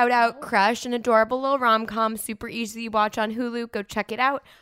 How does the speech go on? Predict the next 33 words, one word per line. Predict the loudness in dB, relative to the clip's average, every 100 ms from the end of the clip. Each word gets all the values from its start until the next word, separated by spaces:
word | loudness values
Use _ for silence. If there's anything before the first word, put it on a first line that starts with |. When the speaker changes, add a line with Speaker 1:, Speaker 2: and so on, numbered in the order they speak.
| _
Speaker 1:
I'm | -8
also | -6 -6 -6
gonna | -8 -8
say | -6 -4
I | -2 -4
started | -6 -8 -10 -12
season | -12 -12 -14
two | -12 -10 -8 -4
of | -4 -4 -8
The | -16
Flight | -18 -14 -12 -10
Attendant. | -12 -14 -12 -14 -16 -20 _ _ _ _ _ 0
Oh, | 4
Speaker 2:
How | 4 0
is | -6
it? | -2
Speaker 1:
wait. | -2 -4 _ -12
I've | -8
already | -6 -4
done | -4 -4
Severance, | -8 -10 -14 -14 -10
right? | -10 -10 _ -14
Okay, | -14 -14 -16
sorry. | -18 -18 -20 _
That's, | -8 -8 -10
I'm | -10
still | -8 -8
obsessed, | -8 -16 -16 -20 -20 _ _ -16
even | -14
though | -14
it's | -16
over. | -18 -20 _
Uh, | 0